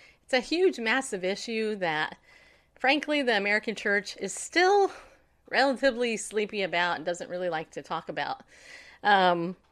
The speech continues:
but there's some pretty interesting things here, uh, that, that I want you to hear because it's super important.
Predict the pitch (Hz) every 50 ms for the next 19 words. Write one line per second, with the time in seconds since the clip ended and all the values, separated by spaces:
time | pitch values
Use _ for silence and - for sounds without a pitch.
0 | - - _ _ _ _ _ - 220 208 - 220 247 247 247 - 277 262 - 330
1 | 320 320 285 269 262 269 254 - - 247 220 208 - 220 220 214 208 220 - -
2 | - 254 247 214 190 175 165 170 185 175 - - - _ _ _ _ - 185 185
3 | 180 175 175 170 170 165 170 175 175 - - - - 190 190 190 185 175 175 170
4 | - 185 - _ _ _ _ _ _ _ _ _ _ _ _ _ - 196 185 185
5 | 190 185 185 180 175 - 185 175 170 170 156 - - 190 156 143 151 165 _ 208
6 | 180 - - 185 165 170 165 165 - - 175 - 170 160 151 151 - 160 143 90
7 | - -